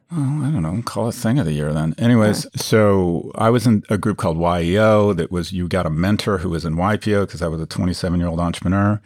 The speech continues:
Speaker 2: Mm-hmm.
Speaker 1: And my mentor that I was paired with was Bob Swanson. And the
Speaker 2: Mm-hmm.
Speaker 1: first thing he did was he showed up and he said, and this is a fairly busy guy, right?
Speaker 2: Mm-hmm.
Speaker 1: C E O of Genentech.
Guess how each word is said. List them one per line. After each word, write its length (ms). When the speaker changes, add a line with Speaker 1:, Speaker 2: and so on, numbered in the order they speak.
Speaker 2:
Mm-hmm. 300
Speaker 1:
And 220
my 320
mentor 540
that 120
I 60
was 140
paired 240
with 240
was 120
Bob 300
Swanson. 640
And 400
the 40
Speaker 2:
Mm-hmm. 80
Speaker 1:
first 200
thing 100
he 80
did 180
was 120
he 80
showed 260
up 140
and 80
he 80
said, 420
and 80
this 80
is 60
a 40
fairly 320
busy 280
guy, 400
right? 260
Speaker 2:
Mm-hmm. 120
Speaker 1:
C 120
E 40
O 40
of 60
Genentech. 760